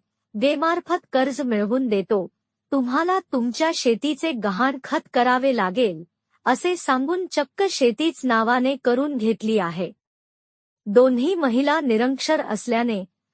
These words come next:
व सदर दलाल हा ओळखीचा असल्याने त्यांनी त्यांच्यावर विश्वास ठेवून गहाण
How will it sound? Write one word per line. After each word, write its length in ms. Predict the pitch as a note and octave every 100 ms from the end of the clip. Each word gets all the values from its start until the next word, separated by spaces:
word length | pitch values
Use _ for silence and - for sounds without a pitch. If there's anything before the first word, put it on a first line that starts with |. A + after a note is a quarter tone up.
| _
व 140 | G#3+ C4+
सदर 400 | - C4 C#4 D#4+
दलाल 440 | A3+ A3 A#3 B3+ C4+
हा 260 | A3 C#4 -
ओळखीचा 640 | A3+ A3+ - C#4+ C4+ D#4
असल्याने 640 | - G3+ - A3+ A#3+ F#3+ G3 _ _ _ -
त्यांनी 320 | D#4 E4+ G4 -
त्यांच्यावर 580 | B3 B3 C#4+ C4+ C#4+ E4
विश्वास 580 | A3 A3+ - C4 C4+ -
ठेवून 400 | A#3+ A#3+ C4+ A#3+
गहाण 360 | G#3 G3 B3+